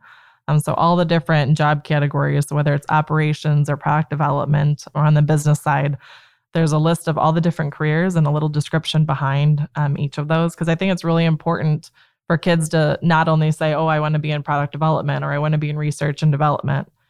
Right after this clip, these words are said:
What does that mean, number one? So a little definition about what each one is,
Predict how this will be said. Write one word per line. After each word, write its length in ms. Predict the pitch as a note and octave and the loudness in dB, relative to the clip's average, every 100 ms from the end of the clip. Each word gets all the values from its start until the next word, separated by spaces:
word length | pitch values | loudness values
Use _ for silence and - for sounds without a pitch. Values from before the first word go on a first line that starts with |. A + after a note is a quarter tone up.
| _ _ _ | _ _ _
What 100 | - | -4
does 160 | A#3 G3+ | -2 0
that 220 | E3+ C3+ | 0 2
mean, 400 | D3+ D#3 F3+ B3+ | 4 4 2 2
number 260 | F#3 C#3+ D3+ | 0 0 -2
one? 320 | C3+ D3+ F#3 | 0 2 2
So 160 | E3+ | 2
a 0 | |
little 180 | D#3 D3+ | 0 2
definition 480 | D3+ D3+ D#3 D#3 - | 0 0 2 2 2
about 200 | D3 C#3+ | -2 0
what 120 | D3+ | 0
each 200 | D3 - | -2 -4
one 160 | D3+ D3 | -2 0
is, 280 | D3 C#3+ | 0 -2